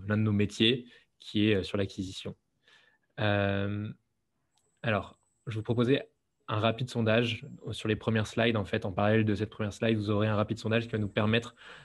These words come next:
de savoir, euh, sur quel sujet, euh, on va passer le plus de temps, notamment.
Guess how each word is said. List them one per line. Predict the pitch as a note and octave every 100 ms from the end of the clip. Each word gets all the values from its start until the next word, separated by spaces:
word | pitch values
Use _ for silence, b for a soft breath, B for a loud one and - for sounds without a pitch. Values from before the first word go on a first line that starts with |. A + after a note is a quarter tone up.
| B
de | A2+
savoir, | G#2+ - G#2+ A2 A#2 A#2 -
euh, | B2+ G#2+ G2+ G2
sur | G2 - G#2+
quel | - A2
sujet, | - B2 A2 A2+ b b b _
euh, | A2+ G2+
on | G2 F#2+
va | F#2 F#2
passer | - G2+ A#2+
le | A2
plus | - A2+
de | G#2
temps, | G2+ G2 F2
notamment. | G#2+ G2 G#2 A#2+